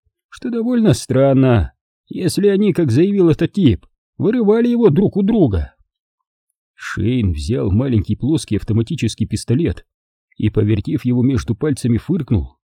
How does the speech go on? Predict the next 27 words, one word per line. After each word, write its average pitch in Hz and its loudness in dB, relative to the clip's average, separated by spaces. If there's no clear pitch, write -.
"Из 156 -4
этого 165 0
пистолета 156 0
стреляли. 113 0
Сделан 196 0
один 180 2
выстрел", 123 2
констатировал 107 -2
Джентри. 107 -2
"А 107 0
что, 117 0
Мелдрум 110 0
был 113 -2
убит 127 -2
из 110 0
этого 127 0
пистолета?" 135 -2
"Врач - -4
не 165 2
нашел 160 0
пулевого 135 2
отверстия, 113 -2
но 226 -6
он 233 0
говорит, 147 4
что, - -6
возможно, 151 0